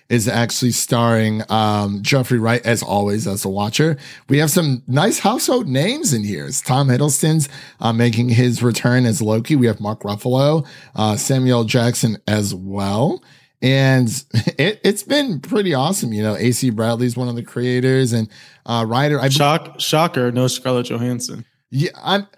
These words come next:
Speaker 1: okay, so these were recorded pr-, way, way, way before Black Widow even came out. So I saw some people on Twitter like, "Wow, they didn't get Scarlett to do hers." And it's like, honestly, she could have been busy with something else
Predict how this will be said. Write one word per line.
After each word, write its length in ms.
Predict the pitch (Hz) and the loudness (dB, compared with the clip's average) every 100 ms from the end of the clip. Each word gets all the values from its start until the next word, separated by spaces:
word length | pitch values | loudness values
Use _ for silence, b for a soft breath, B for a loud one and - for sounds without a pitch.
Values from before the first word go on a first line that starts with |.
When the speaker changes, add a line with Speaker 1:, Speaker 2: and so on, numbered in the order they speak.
| B B | B B
Speaker 1:
okay, 400 | 180 185 160 143 | 0 2 2 0
so 540 | 135 - 170 165 151 131 | 0 0 0 2 0 -2
these 580 | 139 135 180 277 294 220 | -2 -2 2 2 2 2
were 180 | 196 190 | 2 0
recorded 680 | 165 151 - 165 156 147 139 - - | 0 -4 0 2 4 2 0 -6 -20
pr-, 460 | - - 196 208 196 | -20 -10 -6 -4 -6
way, 600 | 156 233 285 269 254 220 | -6 0 4 4 6 4
way, 320 | 190 190 180 | 4 4 2
way 260 | 170 160 156 | 2 0 2
before 440 | 143 - 147 139 | 0 0 0 2
Black 300 | 123 123 117 | 2 0 0
Widow 240 | 120 110 104 | -2 -2 -2
even 240 | 101 98 | -4 -6
came 260 | 101 98 90 | -6 -8 -8
out. 240 | 78 80 _ b b b | -12 -14 _ b b b
So 180 | - 143 | 0 2
I 340 | 127 113 131 | 2 2 0
saw 280 | 147 233 233 | 0 0 0
some 200 | 196 190 | 0 0
people 480 | 170 170 156 135 - | 0 -2 -4 -6 -6
on 180 | 123 131 | -4 -4
Twitter 260 | 131 147 135 | -2 -2 0
like, 160 | 127 | -2
"Wow, 220 | 110 139 135 | 0 0 0
they 100 | 117 | 0
didn't 200 | 120 123 | -2 -2
get 180 | 131 | -2
Scarlett 420 | - - 123 127 127 | -4 -2 0 0 -2
to 100 | 127 | -2
do 340 | 127 127 123 - B B B | 2 4 2 -2 B B B
hers." 320 | 143 151 147 | 0 2 0
And 80 | 156 | -2
it's 80 | 127 | -2
like, 120 | 139 | -2
honestly, 400 | 139 180 202 233 | 0 0 0 0
she 160 | 202 175 | 0 0
could 140 | 147 | 0
have 80 | 208 | 2
been 180 | 262 196 | 2 2
busy 260 | 135 147 165 | 2 2 2
with 120 | 135 | 0
something 340 | - 123 110 | 0 -4 -4
else 480 | 98 110 85 117 - | -4 -4 -4 -8 -10